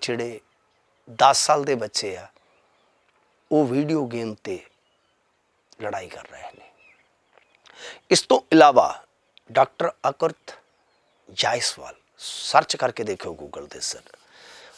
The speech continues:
ਉੱਨੀ ਸਾਲ ਦੀ ਉਮਰ ਦੇ ਵਿੱਚ ਬਹੁਤ ਤਕੜਾ ਸਰਜਨ ਬਣ ਗਿਆ ਸੀਗਾ, ਤਾਂ ਅੱਜ ਉੱਨੀ ਸਾਲ ਦੀ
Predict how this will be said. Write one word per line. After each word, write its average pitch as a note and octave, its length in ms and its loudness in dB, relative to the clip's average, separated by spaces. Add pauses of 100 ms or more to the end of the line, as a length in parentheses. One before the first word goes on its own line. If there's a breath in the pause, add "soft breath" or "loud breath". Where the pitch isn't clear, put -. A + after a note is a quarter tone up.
(160 soft breath)
ਉੱਨੀ F#3+ 320 6
ਸਾਲ C#3+ 440 0
ਦੀ C3+ 200 -6
ਉਮਰ G#2 260 -14
ਦੇ G2+ 120 -18
ਵਿੱਚ - 360 -16 (520)
ਬਹੁਤ A2 400 -6 (120)
ਤਕੜਾ A#2 280 -4
ਸਰਜਨ F#2 460 -10
ਬਣ E2+ 160 -20
ਗਿਆ - 260 -20
ਸੀਗਾ, - 340 -20 (720)
ਤਾਂ G2 80 -10 (160)
ਅੱਜ C#3+ 160 0
ਉੱਨੀ D3+ 760 4
ਸਾਲ B2 320 2
ਦੀ C3 180 -6